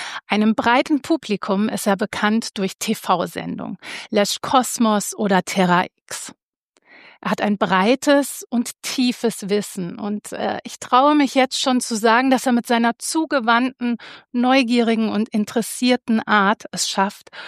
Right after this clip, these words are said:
komplexe Wissenschaftsthemen einem breiten Publikum zu vermitteln. Bevor Harald Lesch jetzt in das Interview geht mit Doktor Martin Michael Lang, möchte ich ihm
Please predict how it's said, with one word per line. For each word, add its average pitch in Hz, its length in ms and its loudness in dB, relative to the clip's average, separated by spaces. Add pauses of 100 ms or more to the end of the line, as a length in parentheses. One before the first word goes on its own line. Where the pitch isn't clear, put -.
(200)
komplexe 247 800 0
Wissenschaftsthemen 208 1040 0 (400)
einem 175 340 2
breiten 190 480 2
Publikum - 600 -6
zu - 160 -6
vermitteln. 196 680 -6 (1000)
Bevor 247 680 4 (160)
Harald 190 360 0
Lesch 196 280 0
jetzt 196 160 -2
in 208 140 0
das 180 140 -2
Interview 247 540 4
geht 180 360 -2
mit 185 260 -4 (240)
Doktor 202 320 0
Martin 190 460 0
Michael 190 420 0
Lang, 190 300 2 (300)
möchte 277 260 2
ich 220 160 0
ihm 175 180 -4